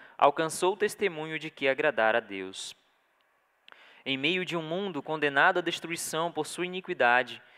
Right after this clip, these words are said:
viveu Enoque uma vida de tão íntima comunhão com Deus que não lhe foi permitido cair sob o poder da morte. O caráter piedoso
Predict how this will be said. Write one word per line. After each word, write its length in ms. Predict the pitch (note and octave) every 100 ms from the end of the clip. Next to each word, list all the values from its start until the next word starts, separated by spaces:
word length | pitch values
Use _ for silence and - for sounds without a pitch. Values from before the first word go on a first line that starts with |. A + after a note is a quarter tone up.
| _ _
viveu 360 | D3 D3 F3 A3
Enoque 420 | G#3 F#3+ G#3 G#3
uma 160 | F#3
vida 540 | F3 C#3 D#3+ C#3+ G#2 F#2+ _ _
de 140 | - -
tão 340 | _ C4+ D4+
íntima 460 | B3+ C#4+ B3 G3 F3+
comunhão 420 | F3+ F3 E3 E3
com 180 | E3+ D3
Deus 460 | B2 C#3 C#3+ - - _ _
que 120 | - E3+
não 320 | D#3+ G3+ A3+
lhe 120 | G#3+
foi 200 | - F3+
permitido 600 | F3+ E3 D#3+ - D3 C#3+
cair 380 | - C3 A#2 B2+
sob 200 | - C3
o 60 | C3+
poder 380 | D3+ A2+ A#2
da 160 | A#2+ B2
morte. 500 | G2 F#2+ - - - - _ _ - - -
O 100 | A#2+
caráter 640 | - A#2 A2+ F3 B3 A#3+ G#3
piedoso 720 | A3+ A#3+ G3+ G#3 F#3 A#2+